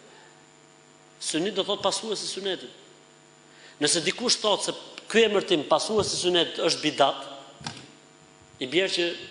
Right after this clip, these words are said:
ai që ka bërë këtë bidat të jetë themeluesi i fesë.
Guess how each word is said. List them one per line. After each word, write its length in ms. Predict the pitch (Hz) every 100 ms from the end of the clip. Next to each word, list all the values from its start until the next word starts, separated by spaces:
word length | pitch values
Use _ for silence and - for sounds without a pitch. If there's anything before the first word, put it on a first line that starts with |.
| 156
ai 100 | 156
që 120 | 175
ka 80 | 165
bërë 200 | 156 170 165
këtë 140 | 143
bidat 320 | 147 165 165
të 100 | 160
jetë 160 | 160 165
themeluesi 560 | 151 151 180 180 139 135
i 60 |
fesë. 440 | 123 143 113 -